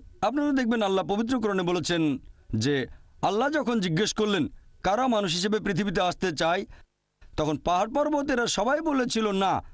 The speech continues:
কিন্তু মানুষ অজ্ঞতায় সে বলল, "হ্যাঁ, আমি মানুষ হিসেবে আসতে চাই।" কারণ আল্লাহর অন্যান্য সৃষ্টির কোনো স্বাধীন ইচ্ছা নেই। যেমন ফেরেশতাগণের কোনো স্বাধীন ইচ্ছা নেই, তবে আপনি মানুষ হিসেবে জন্মালে স্বাধীন ইচ্ছা থাকবে।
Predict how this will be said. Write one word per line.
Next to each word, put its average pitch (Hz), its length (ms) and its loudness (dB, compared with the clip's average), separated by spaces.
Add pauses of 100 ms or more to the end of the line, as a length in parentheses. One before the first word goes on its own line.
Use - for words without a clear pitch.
(460)
কিন্তু 170 200 0
মানুষ 214 440 2
অজ্ঞতায় 269 540 0
সে 247 160 0
বলল, 226 280 0
"হ্যাঁ, 214 280 2
আমি 233 100 0
মানুষ 208 280 0
হিসেবে 190 240 0
আসতে 170 240 -2
চাই।" 135 260 0 (420)
কারণ 220 220 0
আল্লাহর 208 380 2
অন্যান্য 226 340 0
সৃষ্টির 320 420 0
কোনো 277 180 2
স্বাধীন 208 260 0
ইচ্ছা 185 300 -2
নেই। 180 260 2 (840)
যেমন 175 220 0
ফেরেশতাগণের 262 600 0
কোনো 247 140 0
স্বাধীন 185 260 -2
ইচ্ছা 175 240 -2
নেই, 202 120 0
তবে 220 180 -2
আপনি 202 180 0
মানুষ 175 300 0
হিসেবে 202 300 0
জন্মালে 208 480 0
স্বাধীন 208 260 0
ইচ্ছা 185 220 -4
থাকবে। 170 400 0